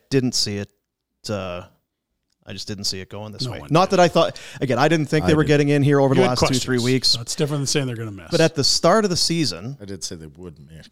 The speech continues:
Speaker 3: too. I,
Speaker 1: five
Speaker 3: well, I'm good at that, though. I said both.
Speaker 1: five and one
Speaker 2: Good,
Speaker 1: start.
Speaker 2: Alex.
Speaker 1: Kadri looked like a great fit.
Speaker 3: Captain.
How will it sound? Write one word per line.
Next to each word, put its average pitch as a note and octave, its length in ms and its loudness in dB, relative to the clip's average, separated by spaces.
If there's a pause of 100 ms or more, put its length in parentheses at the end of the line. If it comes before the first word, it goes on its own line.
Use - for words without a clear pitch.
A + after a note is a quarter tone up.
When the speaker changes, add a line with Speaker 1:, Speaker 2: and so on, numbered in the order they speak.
(140)
Speaker 3:
too. D2+ 320 -20 (280)
I, C#3+ 100 -12
Speaker 1:
five C3 420 0
Speaker 3:
well, E3 80 0
I'm F3 80 -4
good F3 180 -8
at B2+ 140 -12
that, D#2+ 220 -18
though. E2 120 -20
I F2 60 -20
said F#2+ 240 -16
both. F2 160 -20 (1160)
Speaker 1:
five C#3 300 0
and F3 100 -2
one D#3 140 -2
Speaker 2:
Good, D3 100 -2
Speaker 1:
start. B2 480 -2 (880)
Speaker 2:
Alex. B2 280 2
Speaker 1:
Kadri D3 100 0
looked C#3 200 -2
like A#2+ 140 -2
a G2+ 40 -4
great G2 380 -6
fit. - 420 -8 (380)
Speaker 3:
Captain. - 360 -6